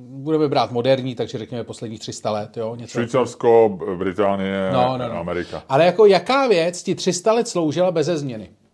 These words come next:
Speaker 1: Jako bez toho, aby si na ní musel šáhnout.
Speaker 2: Knihy.
Speaker 1: No, OK,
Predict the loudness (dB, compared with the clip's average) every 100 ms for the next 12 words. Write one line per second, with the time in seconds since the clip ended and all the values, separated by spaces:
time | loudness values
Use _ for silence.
0 | _ _ _ -10 -6 -2 -2 0 0 0
1 | -4 -6 -4 -6 -6 -8 -6 -8 -10 -20
2 | _ _ _ _ _ _ -4 0 0 -2
3 | -10 _ _ _ _ _ _ _ _ _
4 | _ _ _ _ -16 -12 -10 -8 -6 -4
5 | -2 -2 0 0 0 0 0 0 0 -2
6 | -2